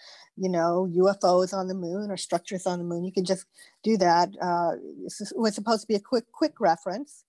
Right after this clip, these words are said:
But, uh, also, uh, there's my website, Constance Victoria Briggs dot com. I'm also on Facebook. I have a Moon Mysteries page where I try to post interesting information on moon mysteries.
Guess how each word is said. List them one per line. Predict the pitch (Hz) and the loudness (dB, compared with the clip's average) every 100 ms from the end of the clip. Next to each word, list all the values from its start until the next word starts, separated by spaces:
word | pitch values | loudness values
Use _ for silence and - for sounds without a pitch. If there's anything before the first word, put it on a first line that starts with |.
| _ _ - _ _ | _ _ -20 _ _
But, | 190 214 208 | -2 0 0
uh, | 214 202 196 | -2 -4 0
also, | 233 285 311 254 254 | 0 0 -2 -2 -2
uh, | 220 214 | -4 -6
there's | 214 214 | -8 -10
my | 254 | -10
website, | 233 208 - 233 240 - - | -6 -6 -4 -2 -2 -4 -8
Constance | 214 220 - 254 247 _ | -8 -8 -8 -8 -8 _
Victoria | 233 - - 214 208 214 214 233 269 _ | -10 -10 -6 -2 0 0 0 0 -2 _
Briggs | 202 185 190 285 - - - _ _ | -2 0 0 -2 -8 -18 -18 _ _
dot | 208 190 - - | 4 4 2 -8
com. | - 190 165 185 415 _ _ _ _ - - - _ - | -6 -6 -4 -8 -10 _ _ _ _ -20 -20 -20 _ -8
I'm | 220 | -4
also | 214 202 247 226 - | -2 -2 -4 -4 -4
on | 208 196 - | -6 -6 -6
Facebook. | 190 - - 403 _ _ - 190 | -8 -6 -4 -4 _ _ -16 -12
I | - | -6
have | 190 185 | -4 -4
a | |
Moon | 185 202 214 | -4 -4 -2
Mysteries | 214 - - 226 - | -2 -4 -6 -8 -2
page | 240 202 214 | 2 4 2
where | 202 | 0
I | 180 | 0
try | - 196 | 2 0
to | 185 | 0
post | - 196 202 - - | 0 0 0 -8 -8
interesting | 190 214 - - 196 196 - _ _ - | -8 -8 -6 -2 -2 -2 -10 _ _ 0
information | 214 208 202 185 190 233 240 | 0 2 2 4 2 0 2
on | 202 180 | 2 2
moon | 190 190 | 0 0
mysteries. | 190 196 - 254 359 - - | 0 -2 0 2 2 0 -18